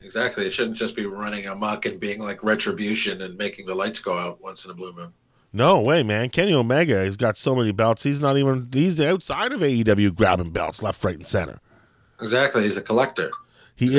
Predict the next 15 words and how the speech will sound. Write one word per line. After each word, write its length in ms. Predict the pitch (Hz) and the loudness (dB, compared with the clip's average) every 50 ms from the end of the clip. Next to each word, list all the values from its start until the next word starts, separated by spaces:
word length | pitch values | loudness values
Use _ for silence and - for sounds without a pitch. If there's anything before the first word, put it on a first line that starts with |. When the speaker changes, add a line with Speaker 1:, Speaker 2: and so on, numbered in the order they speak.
| 160 190 190 | 8 10 10
Speaker 2:
is 40 | 135 | 8
the 100 | 127 120 | 6 4
Speaker 1:
collector 460 | - - 117 107 95 87 - - 80 71 | 6 6 6 6 6 4 2 -2 -4 -4
Speaker 2:
collector. 120 | 78 78 | -6 -8
Speaker 1:
right 60 | 78 | -10
now. 80 | - - - - - - - _ _ | -10 -12 -14 -18 -20 -20 -20 _ _
Speaker 2:
He 80 | - 104 | -4 -4
is 300 | - - 135 165 185 156 | 2 6 8 8 8 8
the 100 | 123 101 | 6 4
collector. 640 | - - - 87 82 76 67 - - - - - - - _ - - - - _ _ _ _ - | 2 2 0 0 0 -2 -4 -6 -10 -12 -12 -12 -16 -20 _ -20 -20 -20 -20 _ _ _ _ -12
He's 160 | 98 95 95 | -10 -8 -8
the 60 | 98 | -8
collector 600 | - - 120 120 131 131 131 - 143 139 131 120 | -8 -4 0 2 4 4 2 2 2 2 4 4
of, 300 | 110 107 104 101 95 - | 4 4 4 2 0 -4
of, 500 | - 92 90 90 87 87 87 85 78 - | -4 -4 -2 -2 -2 -2 -4 -6 -10 -16